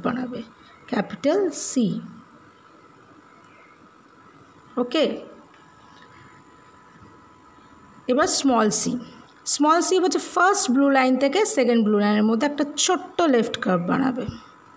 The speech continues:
এটা হয়ে গেল small সি। তাহলে দেখেছো, left curve শেখা মানেই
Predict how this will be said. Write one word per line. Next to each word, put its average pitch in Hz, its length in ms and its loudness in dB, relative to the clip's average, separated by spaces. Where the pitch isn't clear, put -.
এটা 226 200 -2
হয়ে 208 200 2
গেল 240 300 2
small 196 680 2
সি। 196 500 0
তাহলে 240 200 2
দেখেছো, 285 300 0
left 277 360 2
curve 330 220 0
শেখা 302 320 0
মানেই 370 320 2